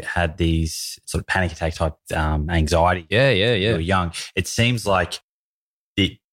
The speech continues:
Speaker 1: jumping into the public eye would only heighten that. What made you go, "Hey, I'm, you know, a li-, a little bit anxious in certain environments, but put me up in front of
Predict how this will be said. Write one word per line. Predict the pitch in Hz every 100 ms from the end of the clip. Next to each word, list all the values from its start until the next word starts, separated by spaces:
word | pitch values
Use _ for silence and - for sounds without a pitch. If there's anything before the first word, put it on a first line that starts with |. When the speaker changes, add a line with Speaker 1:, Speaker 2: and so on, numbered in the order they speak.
| -
Speaker 1:
jumping | 101 87 87
into | 82
the | 82
public | - 117 113
eye | 92 85 80 80 82 _ _
would | 92 90
only | 90 87 82
heighten | - 107 110 95
that. | 85 82 - _ -
What | 123 -
made | 113 107 92
you | 92 95 92
go, | 85 95 87
"Hey, | 85 113 78 - _ _ -
I'm, | 101 107 101 95 87 _ -
you | 98
know, | 90 87 -
a |
li-, | 98 95
a | -
little | 107 110
bit | 92
anxious | 90 120 110 110 -
in | 95
certain | 82 - 107 85
environments, | 87 82 107 110 104 98 -
but | 92 87 - - _ _ _ -
put | 120
me | 107
up | 92
in | 95
front | 82 95
of | 87 78